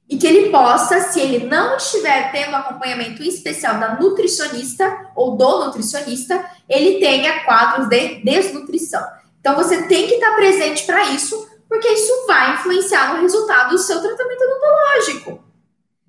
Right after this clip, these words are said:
Impede, Pamela, de eu tratar? De forma alguma, mas você tem que estar presente, que pode interferir. Por exemplo, vou te dar uma dica matadora.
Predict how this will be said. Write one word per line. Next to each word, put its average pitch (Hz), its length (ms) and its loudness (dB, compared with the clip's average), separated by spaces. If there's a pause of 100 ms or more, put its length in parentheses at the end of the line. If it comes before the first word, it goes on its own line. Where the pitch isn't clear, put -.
Impede, 392 720 0
Pamela, 240 320 -2
de 220 80 -2
eu 302 60 -4
tratar? 247 440 -2
De 214 120 -6
forma 226 360 -4
alguma, 330 340 -2
mas 226 240 -6
você 233 220 -10
tem 285 180 -12
que - 60 -12
estar 392 200 -8
presente, 311 960 -4
que 466 120 2
pode 262 340 2
interferir. 359 800 2
Por 392 240 4
exemplo, 302 720 0
vou 262 80 -2
te - 140 -10
dar 302 140 -4
uma 339 120 -2
dica 330 320 -8
matadora. 294 720 -2